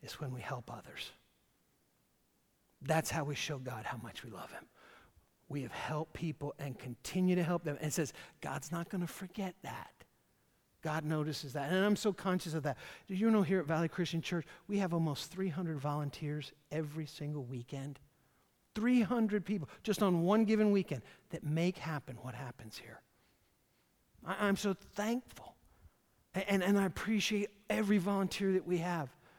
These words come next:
on the dream team here. But you know what? More than me, God sees it.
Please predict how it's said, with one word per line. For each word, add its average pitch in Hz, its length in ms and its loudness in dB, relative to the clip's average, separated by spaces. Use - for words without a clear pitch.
on 175 140 4
the 165 60 4
dream 175 500 6
team 113 460 -4
here. 117 340 -6
But - 100 -8
you 190 60 -2
know 185 100 0
what? 202 240 -2
More 190 180 0
than 175 140 4
me, 190 180 2
God 196 260 -4
sees 113 300 -8
it. - 100 -18